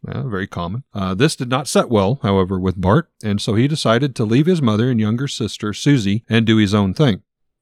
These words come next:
Now, from what I can put together, this would have been in the Seattle, Washington time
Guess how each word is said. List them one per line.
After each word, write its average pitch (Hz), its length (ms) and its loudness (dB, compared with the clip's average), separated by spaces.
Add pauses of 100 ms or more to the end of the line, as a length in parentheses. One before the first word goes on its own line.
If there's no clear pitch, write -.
(260)
Now, 107 260 2 (100)
from 113 180 2
what 113 120 4
I 113 80 4
can 95 220 0
put - 200 -2
together, 95 400 0
this 95 240 -2
would 98 120 -2
have 92 80 -6
been 95 160 -2
in 92 80 -2
the 92 80 -4
Seattle, 92 480 -2
Washington 98 640 -4
time 92 360 -4